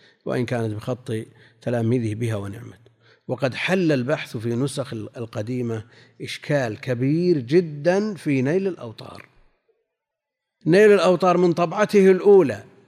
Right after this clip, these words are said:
طبعة بولاق، إلى آخر طبعات الموجودة الآن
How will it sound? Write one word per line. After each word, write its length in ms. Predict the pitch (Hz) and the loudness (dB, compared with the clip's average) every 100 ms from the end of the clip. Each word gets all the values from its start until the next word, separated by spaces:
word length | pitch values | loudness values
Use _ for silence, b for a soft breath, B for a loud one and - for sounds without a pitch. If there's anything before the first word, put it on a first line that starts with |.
| _ | _
طبعة 320 | - 170 156 143 | -2 2 0 2
بولاق، 440 | 143 151 180 - | 2 4 2 2
إلى 120 | 143 | 2
آخر 380 | 143 190 190 156 | 2 2 2 0
طبعات 440 | 143 143 135 143 | 0 -2 0 -2
الموجودة 480 | 135 139 139 180 143 | 0 0 4 2 2
الآن 540 | 143 139 135 156 202 | -2 0 0 2 0